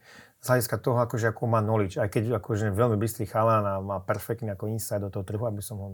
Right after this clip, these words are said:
ako, nejak nedával dole. Ale je to tak, že už vychádza trošku zo starších čísel. A, e, myslím, v Čechách to neupadá. Inak by nevznikali nové organizácie a podobne a my by sme nepredávali haly.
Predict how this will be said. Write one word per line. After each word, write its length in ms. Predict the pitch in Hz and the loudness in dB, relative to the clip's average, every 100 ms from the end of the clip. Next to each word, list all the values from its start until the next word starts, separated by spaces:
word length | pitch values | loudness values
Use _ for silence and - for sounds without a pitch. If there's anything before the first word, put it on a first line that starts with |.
| 107 107 | -12 -12
ako, 240 | - 110 | -12 -12
nejak 160 | 101 101 | -10 -10
nedával 320 | 110 110 104 | -8 -8 -6
dole. 160 | 101 143 _ - - - - - _ _ _ _ _ _ _ _ 117 | -6 -8 _ -20 -20 -20 -20 -20 _ _ _ _ _ _ _ _ 2
Ale 160 | 110 | 4
je 180 | 107 120 117 | 6 6 4
to 80 | 120 | 4
tak, 240 | 113 107 | 6 6
že 80 | 120 | 4
už 160 | 110 | 2
vychádza 320 | 104 117 113 107 | 2 2 2 -2
trošku 240 | - 110 | -2 0
zo 80 | 95 | 0
starších 320 | 117 104 120 | -2 -4 -6
čísel. 560 | - 98 - 127 147 - - - _ _ - | -6 -6 0 0 0 -6 -20 -20 _ _ 6
A, 80 | 117 113 110 110 110 107 107 110 113 - _ | 8 10 10 8 8 6 6 4 2 0 _
e, 420 | - 117 110 107 110 | -2 2 4 4 2
myslím, 240 | 113 123 | 2 0
v 60 | - | 0
Čechách 200 | 120 123 131 | 2 4 4
to 240 | 107 107 - - - _ - | 2 0 -10 -18 -20 _ -16
neupadá. 760 | 165 123 113 120 123 135 147 _ _ _ _ _ _ _ _ _ _ _ _ _ 156 | 0 2 6 8 10 8 4 _ _ _ _ _ _ _ _ _ _ _ _ _ 2
Inak 160 | 123 | 4
by 80 | 120 | 6
nevznikali 460 | 127 120 131 131 120 | 6 8 8 8 6
nové 180 | 120 110 | 6 2
organizácie 760 | 107 117 113 120 - 131 139 - | 2 0 0 0 0 -2 -2 -4
a 240 | _ 123 | _ -8
podobne 460 | 113 104 110 120 135 | -4 -2 -2 -2 -2
a 80 | |
my 80 | 110 | -2
by 100 | 113 | -2
sme 120 | 110 113 | -2 -2
nepredávali 720 | 107 113 113 117 113 113 120 98 | -4 -6 -6 -2 0 2 0 0
haly. 320 | 104 127 | -2 -2